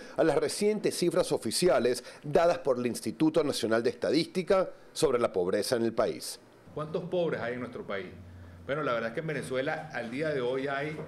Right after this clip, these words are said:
Speaker 2: casi diez millones de personas viviendo en la pobreza. Fíjense cómo ha subido la flecha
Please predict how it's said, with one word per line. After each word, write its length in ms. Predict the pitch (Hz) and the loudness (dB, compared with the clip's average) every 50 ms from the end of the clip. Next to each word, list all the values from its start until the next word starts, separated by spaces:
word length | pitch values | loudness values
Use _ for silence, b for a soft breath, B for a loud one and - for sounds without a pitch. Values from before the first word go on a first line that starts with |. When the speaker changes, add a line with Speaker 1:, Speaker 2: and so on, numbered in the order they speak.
| - - - - - | -12 -16 -16 -16 -8
Speaker 2:
casi 340 | - 123 120 - - 160 147 | -6 -6 -6 -6 -6 -8 -8
diez 360 | - - 131 147 165 170 170 | -8 -6 -4 -4 -2 -2 -2
millones 440 | 151 147 135 123 127 135 143 156 151 | -4 -4 -4 -4 -4 -4 -4 -4 -6
de 80 | 147 - | -6 -6
personas 680 | - 113 - - 123 123 131 147 147 143 - - 123 | -8 -8 -8 -6 -6 -4 -4 -4 -6 -8 -10 -10 -8
viviendo 380 | 123 113 113 120 123 127 143 147 | -6 -4 -4 -4 -4 -4 -4 -4
en 20 | |
la 140 | 139 - - | -6 -4 -4
pobreza. 400 | 113 127 165 196 175 175 139 95 - - - - - - - - - - - B B B B B B B B B B | -4 -2 0 0 -2 -2 -4 -8 -8 -12 -18 -20 -20 -20 -20 -20 -20 -20 -20 B B B B B B B B B B
Fíjense 320 | - 127 135 156 151 180 156 170 | -8 -6 -4 -2 -2 -2 -2 -2
cómo 180 | 135 127 139 | -2 -2 -2
ha 60 | 135 | -2
subido 280 | - 170 143 143 156 170 | -2 -2 0 2 2 2
la 100 | 156 127 | 2 0
flecha 560 | - 135 139 139 135 139 - 170 170 175 165 | 0 0 -2 -2 0 0 0 0 0 -2 -6